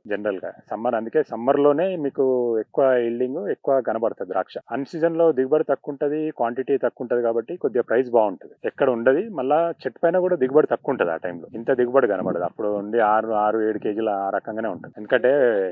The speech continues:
వర్షాలు పడుతుంటాయి కాబట్టి కొద్దిగా డిజీజ్ కానీ డ్రాపింగ్ కానీ ఎక్కువ ఉంటది.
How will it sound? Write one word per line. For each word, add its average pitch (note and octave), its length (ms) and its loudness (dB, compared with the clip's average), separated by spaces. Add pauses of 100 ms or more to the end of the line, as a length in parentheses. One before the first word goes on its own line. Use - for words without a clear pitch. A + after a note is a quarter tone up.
(600)
వర్షాలు A#2+ 340 4
పడుతుంటాయి B2 420 2
కాబట్టి A2+ 360 2
కొద్దిగా A2+ 260 0
డిజీజ్ A2 500 -4
కానీ A2 260 -2
డ్రాపింగ్ G#2+ 460 -2
కానీ G#2 160 -6
ఎక్కువ G#2+ 180 -8
ఉంటది. E2+ 220 -12